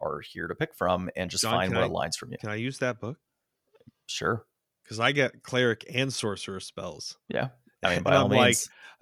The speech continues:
Speaker 2: I know all my options, and I'm having a tough time deciding. Like, I think I went with spiritual weapon last
Speaker 1: Mm-hmm.
Speaker 2: level up just because I was like, I mean, I guess why not? <laughs>
Speaker 1: Yeah, I mean, all this stuff is adapted for five E, so, like, I'm, I have no issue with it. Like, I would probably,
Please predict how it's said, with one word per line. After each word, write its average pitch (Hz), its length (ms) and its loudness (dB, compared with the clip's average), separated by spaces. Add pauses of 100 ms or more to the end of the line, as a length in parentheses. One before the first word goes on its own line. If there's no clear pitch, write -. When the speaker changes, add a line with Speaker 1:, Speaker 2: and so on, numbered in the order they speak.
(120)
Speaker 2:
I 127 120 4
know 147 280 8
all 131 160 8
my 113 200 4
options, 107 640 2
and 104 200 -2
I'm 104 220 -4 (140)
having 123 280 -2
a 107 40 -2
tough 120 280 -4
time 120 240 -2
deciding. 117 400 -2
Like, 101 200 -6
I 110 120 -4
think 139 180 -2
I 160 80 0
went 117 180 -2
with 101 100 -8
spiritual 131 520 0
weapon 165 460 -4 (480)
last 139 220 2
Speaker 1:
Mm-hmm. 104 100 0
Speaker 2:
level 160 240 2
up 175 180 -2
just - 220 -6
because 120 260 -4
I 120 60 2
was 113 180 -2
like, 113 220 -2 (280)
I - 60 -16
mean, 117 320 -2
I 120 120 -2
guess 117 360 2
why 110 160 2
not? 110 420 2
<laughs> - 40 -8 (540)
Speaker 1:
Yeah, 202 180 6
I - 60 6
mean, 139 140 6
all 156 160 8
this 196 120 0
stuff - 200 2
is 123 120 0
adapted 107 460 4
for 107 100 -2
five 98 320 2
E, 98 240 -4
so, 101 320 6
like, 95 300 2
I'm, 101 320 4
I 113 100 4
have 131 140 2
no 101 160 2
issue - 240 0
with - 160 -4
it. - 80 -4
Like, 82 160 -2
I 107 140 8
would 131 120 0
probably, 127 380 4